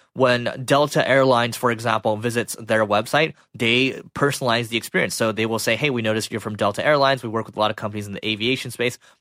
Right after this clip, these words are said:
And at the same time, any companies that, that's an en-, enterprise company like Delta, for example, they will not show them the pricing page and it'll take them to an account executive instead. Because a Delta Airlines, like an enterprise company, does not wanna see pricing for seventy-nine dollars a month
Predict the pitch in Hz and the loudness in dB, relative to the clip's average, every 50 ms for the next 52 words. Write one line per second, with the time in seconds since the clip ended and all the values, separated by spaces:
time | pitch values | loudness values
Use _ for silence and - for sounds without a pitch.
0 | _ _ - 127 139 165 196 196 - 156 - 156 151 143 135 127 135 160 160 - | _ _ -2 0 2 4 2 2 0 0 0 0 0 0 2 2 2 2 0 -2
1 | 131 131 139 135 - 139 135 135 123 120 113 107 - - - - 117 110 - 104 | -4 -4 -4 -4 -4 -2 -2 -2 0 0 -2 -2 -4 -4 -4 -2 -2 -2 -4 -6
2 | 98 - 110 117 123 - - _ - 113 120 120 113 123 117 113 104 - - 117 | -6 -6 -6 -6 -6 -10 -14 _ -6 -4 -2 -2 0 0 0 -2 -2 -2 -4 -2
3 | 110 147 151 147 120 104 104 - 110 95 101 - - 120 120 - 120 123 123 - | -2 -2 -2 -2 -2 -2 -2 -2 -2 -2 -2 -2 -4 -4 -2 -2 -4 -2 0 0
4 | 123 123 139 165 165 160 - - - - - _ _ 127 123 131 127 135 156 175 | 0 2 2 2 0 0 -2 -6 -16 -20 -20 _ _ -2 2 4 6 6 6 4
5 | - 156 139 131 127 123 123 123 127 - - - - 120 117 120 117 120 110 - | 4 4 4 2 4 4 4 2 2 2 0 0 0 2 2 0 0 -2 -4 -2
6 | - 110 95 101 - 98 - 139 143 156 147 - - 113 113 113 110 - - 135 | 0 0 0 0 -2 -4 -4 -2 -2 -2 -4 -4 -4 -4 -4 -4 -4 -4 -2 -2
7 | 127 - - 123 117 123 120 110 107 - - 110 107 107 101 104 110 101 - - | -2 -2 -4 -6 -6 -6 -6 -6 -8 -6 -4 -4 -4 -4 -4 -4 -4 -4 -4 -4
8 | 104 98 95 95 - - 131 92 - - - - _ _ - 127 - 131 117 123 | -6 -6 -6 -8 -2 0 0 0 0 -4 -12 -20 _ _ -6 0 0 2 2 2
9 | 120 117 - 127 143 160 - 156 - - 123 131 123 110 110 110 107 110 113 - | 2 2 4 4 4 4 2 2 4 4 4 4 4 4 2 0 0 -4 -6 -6
10 | 104 - - 139 147 123 135 123 113 104 - - 107 95 - 110 107 98 - _ | -4 -4 -2 -2 -2 0 0 0 0 0 -2 -4 -4 -4 -4 -4 -6 -6 -10 _
11 | _ _ - 135 131 127 135 135 131 117 123 127 120 110 - 120 107 - - 107 | _ _ 2 2 2 4 4 4 4 4 4 2 2 0 -4 -6 -8 -4 -2 -4
12 | 104 104 - - 104 101 - 104 98 95 95 - _ _ _ - - - 117 117 | -4 -4 -6 -10 -12 -8 -4 -2 -2 -2 -2 -4 _ _ _ -8 -2 -2 0 0
13 | 117 120 113 107 101 101 104 101 107 104 101 107 101 - 101 98 98 101 110 107 | 0 -2 -2 -2 0 0 0 2 2 2 2 2 0 -4 -4 -2 -2 -2 -2 -6